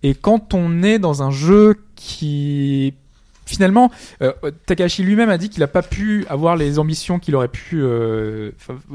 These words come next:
il avait pas les moyens de ses ambitions. Donc, euh, bah, il y a des limitations, euh, dans, dans, dans ce monde, dans son open world. Et il y a plein de choses, euh, que le monde, par exemple, on va dans un fort, on détruit, on rase tout le fort, on, il y a plus aucun ennemi, tu y reviens dix minutes après, ils sont tous, ils sont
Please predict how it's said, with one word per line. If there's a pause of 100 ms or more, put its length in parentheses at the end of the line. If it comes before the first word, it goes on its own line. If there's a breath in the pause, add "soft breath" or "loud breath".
il
avait
pas
les
moyens
de
ses
ambitions. (460 loud breath)
Donc,
euh,
bah,
il
y
a
des
limitations,
euh,
dans,
dans, (100)
dans
ce
monde,
dans
son
open
world. (760 loud breath)
Et
il
y
a
plein
de
choses,
euh, (200)
que
le
monde,
par
exemple,
on
va
dans
un
fort,
on
détruit,
on
rase
tout
le
fort,
on, (280 soft breath)
il
y
a
plus
aucun
ennemi, (640 soft breath)
tu
y
reviens
dix
minutes
après,
ils
sont
tous,
ils
sont